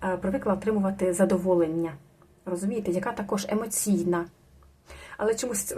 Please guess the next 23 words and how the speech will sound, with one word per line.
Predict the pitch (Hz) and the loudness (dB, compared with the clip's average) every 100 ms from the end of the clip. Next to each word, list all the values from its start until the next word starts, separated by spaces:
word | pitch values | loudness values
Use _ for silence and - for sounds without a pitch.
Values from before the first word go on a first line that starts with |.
| 202 | 2
коли | 226 226 | 4 4
лягло | 220 214 | 4 2
саме | 233 226 | 2 2
так, | 320 254 | 4 4
от | 202 | 2
мені | 214 | 2
здається, | 208 208 247 196 | 2 2 2 -4
що | - | -6
тут | - 196 | -4 -2
трошки | 196 - | -4 -2
більше, | 185 196 196 | 0 0 0
знаєте, | 226 208 185 | 0 0 -2
як | 175 | -2
слабинки | - 202 196 180 170 170 | 2 6 8 6 4 -2
якоїсь, | 170 - 170 | -2 -2 0
більше | 190 196 202 | 0 2 4
емоційності. | 202 202 196 175 170 - 180 170 - - - - | 4 4 0 -2 -4 -6 -8 -10 -12 -16 -18 -8
Е, | 190 185 | -4 -4
тут, | 220 202 - | -4 -6 -4
е, | 185 190 190 - 214 | 0 2 2 0 -2
по | |
сонцю | 208 226 196 - | 0 2 2 2
більше | 185 214 202 - 202 | -2 -2 -2 2 4